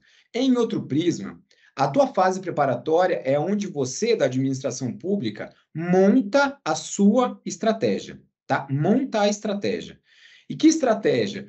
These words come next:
A estratégia negocial, que é quando você ficar cara a cara com o mercado, na tua seleção do fornecedor, você tem mais chances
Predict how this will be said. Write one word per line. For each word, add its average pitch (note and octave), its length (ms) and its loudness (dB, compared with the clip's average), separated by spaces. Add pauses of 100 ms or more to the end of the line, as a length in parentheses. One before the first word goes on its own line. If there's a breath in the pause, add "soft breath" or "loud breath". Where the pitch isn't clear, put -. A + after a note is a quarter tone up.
(140)
A F#3 120 2
estratégia G3 520 0
negocial, G#3 920 0 (100)
que - 80 -2
é F#3 80 2
quando G#3+ 840 0 (140)
você C#3 240 -4
ficar E3 260 2
cara A#3+ 380 -2
a G3+ 40 -4
cara F3 500 -2
com C3 140 -10
o B2+ 40 -2
mercado, C#3+ 640 -4 (240)
na C3 160 -6
tua G3+ 240 -4
seleção D#3+ 340 -6
do C#3 80 -8
fornecedor, B2 800 -2 (160 loud breath)
você - 120 -6
tem G3+ 120 2
mais G#3 300 0
chances - 800 -2